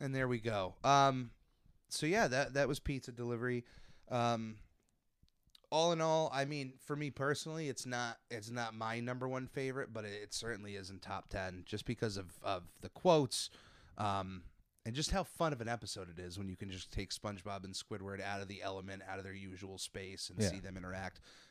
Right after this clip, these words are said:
Speaker 1: 'Cause that's, that's comedy at its core when you can take, uh,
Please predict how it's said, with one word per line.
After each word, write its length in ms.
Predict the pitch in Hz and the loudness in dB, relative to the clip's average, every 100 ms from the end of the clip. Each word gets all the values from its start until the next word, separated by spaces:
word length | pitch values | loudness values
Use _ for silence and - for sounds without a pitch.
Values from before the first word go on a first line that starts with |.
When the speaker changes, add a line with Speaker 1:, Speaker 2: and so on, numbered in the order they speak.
| - | -8
Speaker 1:
'Cause 160 | 127 | -4
that's, 420 | 120 135 - - - _ _ _ _ _ | 2 2 2 -4 -4 _ _ _ _ _
that's 400 | - 135 - - - - | 4 4 4 -2 -4 -6
comedy 480 | - 139 139 123 120 | 6 6 8 4 4
at 80 | 120 | 2
its 200 | 110 - | 0 -6
core 360 | - 139 120 | 0 4 4
when 140 | 104 101 | 2 -4
you 80 | 98 | -6
can 160 | 101 | -8
take, 460 | - 113 98 - - - _ _ _ _ - | -4 -6 -6 -12 -20 -20 _ _ _ _ -4
uh, 520 | 110 101 98 92 92 | 0 2 2 0 -2